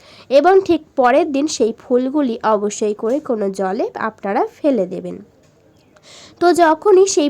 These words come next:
ফুলগুলি তোলা হয়ে যাবে, আপনারা কিন্তু সমস্ত ঠাকুরের অর্থাৎ সমস্ত দেবদেবীকে অবশ্যই করে ভোগ নিবেদন করবেন। আপনারা যেমন প্রত্যেক দিন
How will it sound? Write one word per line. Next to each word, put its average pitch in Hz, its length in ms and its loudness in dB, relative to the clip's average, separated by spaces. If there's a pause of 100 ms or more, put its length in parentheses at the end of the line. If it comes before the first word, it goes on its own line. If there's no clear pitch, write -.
ফুলগুলি 294 500 0
তোলা 294 340 2
হয়ে 285 300 4
যাবে, 330 260 0 (160)
আপনারা 240 420 -4
কিন্তু 311 360 -6 (380)
সমস্ত 294 500 0 (120)
ঠাকুরের 226 580 -4
অর্থাৎ 254 460 -4
সমস্ত 254 440 -2 (200)
দেবদেবীকে 240 720 0 (420)
অবশ্যই 220 560 0
করে 240 240 0 (160)
ভোগ 240 260 0 (200)
নিবেদন 220 520 0
করবেন। 190 380 -4 (560)
আপনারা 339 400 2
যেমন 370 360 6
প্রত্যেক 311 500 2
দিন 330 140 0